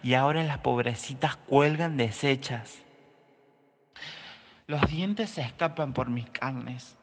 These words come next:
expuestos, constra-, contrastan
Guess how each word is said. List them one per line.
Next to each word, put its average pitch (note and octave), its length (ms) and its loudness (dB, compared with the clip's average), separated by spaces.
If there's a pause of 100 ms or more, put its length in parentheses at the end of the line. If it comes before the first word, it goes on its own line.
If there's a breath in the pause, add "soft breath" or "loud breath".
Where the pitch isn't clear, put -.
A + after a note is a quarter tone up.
(600)
expuestos, C3+ 1040 0 (480)
constra-, D3+ 640 -2 (300)
contrastan C3+ 1040 -4